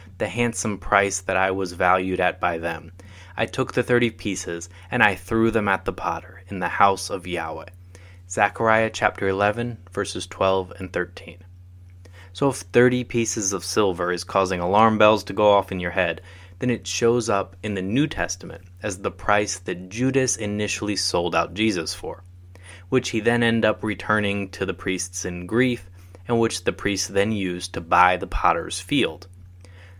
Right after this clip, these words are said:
So he threw them, they threw them at the potter. So, what was thirty pieces of silver equivalent to?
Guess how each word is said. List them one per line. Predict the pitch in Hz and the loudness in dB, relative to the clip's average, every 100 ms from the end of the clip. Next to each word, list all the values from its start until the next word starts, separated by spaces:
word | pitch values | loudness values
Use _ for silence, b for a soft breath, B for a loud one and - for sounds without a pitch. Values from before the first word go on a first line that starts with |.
| b | b
So | - 101 | -4 -4
he | |
threw | 92 87 85 | -4 -4 -2
them, | 85 87 - | -4 -6 -4
they | 90 | -2
threw | 90 90 | 2 0
them | 85 85 | 0 -2
at | - | -4
the | 92 | 2
potter. | 131 110 90 - - - - - - - - - b b b b b b | 8 8 6 -8 -20 -20 -20 -20 -20 -20 -20 -20 b b b b b b
So, | - 117 87 - 101 | 0 0 -2 -12 -2
what | 107 123 | 4 4
was | 127 120 | 4 0
thirty | - 123 123 123 | 2 4 4 0
pieces | - 120 127 113 | -2 0 0 2
of | 110 | 0
silver | - 120 120 120 | 4 4 6 4
equivalent | 101 90 123 139 170 - | 2 0 2 2 2 2
to? | 214 | 0